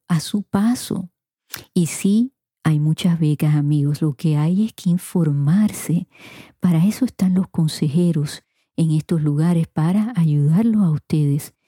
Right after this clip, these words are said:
y hacer un plan. Pero es muy importante que estudien. Hay mucha información en YouTube, muchos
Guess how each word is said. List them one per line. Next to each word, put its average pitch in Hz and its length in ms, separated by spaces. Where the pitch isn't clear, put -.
y 160 140
hacer 156 480
un 180 320
plan. 147 440
Pero 165 240
es 135 100
muy 190 320
importante 190 800
que 165 100
estudien. 147 640
Hay 139 160
mucha 151 480
información 160 880
en 160 220
YouTube, 165 600
muchos 180 720